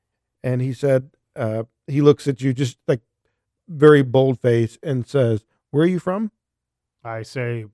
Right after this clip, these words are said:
Speaker 2: "Port Holbeck."
Speaker 1: "And your lord?"
Speaker 2: Well, I, I just wrote it all down. Uh, Carlisle.
Speaker 1: "Your servant's name?"
Speaker 2: <laughs> I start laughing, actually, as a matter of fact.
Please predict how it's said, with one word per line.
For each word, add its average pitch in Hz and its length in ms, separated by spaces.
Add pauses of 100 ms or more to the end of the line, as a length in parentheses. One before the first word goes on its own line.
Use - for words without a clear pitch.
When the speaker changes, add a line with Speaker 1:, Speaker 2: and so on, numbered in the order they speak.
(160)
Speaker 2:
"Port 131 140
Holbeck." 165 240 (920)
Speaker 1:
"And 131 240
your 139 160
lord?" 170 380 (600)
Speaker 2:
Well, 123 180 (580)
I, 127 80
I 131 60 (240)
just - 200
wrote 131 140
it 120 100
all 113 140
down. 107 420
Uh, 107 280 (180)
Carlisle. - 540 (920)
Speaker 1:
"Your 139 100
servant's 170 440
name?" 139 300 (840)
Speaker 2:
<laughs> - 1040
I 156 60
start 147 240
laughing, 139 420
actually, 123 380
as 143 80
a 127 60
matter 117 280
of 101 80
fact. 104 300